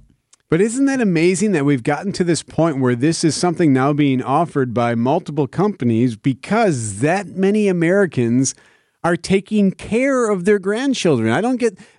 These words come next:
the impression I get that this isn't just a, "Hey, this is a nice thing so you can spend the next two weeks flying to Nebraska to see your grandkid for the first time who was just born." I don't, I don't think it's that. I get the impression it's because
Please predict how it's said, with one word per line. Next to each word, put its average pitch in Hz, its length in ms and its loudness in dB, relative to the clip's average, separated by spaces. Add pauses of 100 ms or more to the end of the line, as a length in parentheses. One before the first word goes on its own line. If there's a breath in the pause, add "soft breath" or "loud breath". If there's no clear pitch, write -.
the 151 140 0
impression 247 460 -2
I 208 60 0
get 185 260 -2
that 165 160 -2
this 220 160 0
isn't 214 240 -4
just 180 200 -2
a, 156 200 0 (220 loud breath)
"Hey, 226 180 4
this 233 180 -8
is 202 80 -10
a 202 60 -4
nice 196 260 -2
thing 190 140 -4
so - 100 -4
you 175 160 0
can 170 140 -2
spend 175 200 -2
the 156 60 -2
next 156 220 -6
two 151 120 0
weeks 147 220 0
flying 147 500 -2
to 131 200 -2
Nebraska 131 580 -2
to 113 80 -6
see 131 160 -4
your 117 160 0
grandkid 98 640 -2 (160)
for 131 100 2
the 113 80 0
first 110 300 -2
time 98 220 -2
who 104 80 0
was 101 140 0
just 104 240 -4
born." 92 280 0
I 123 100 0
don't, 185 220 2
I 139 100 -2
don't 185 220 -4
think 202 280 -6
it's 131 180 -6
that. 120 360 -2
I 107 80 -2
get 139 160 -2
the 135 100 0
impression 131 440 -2
it's 110 100 -4
because 123 480 -2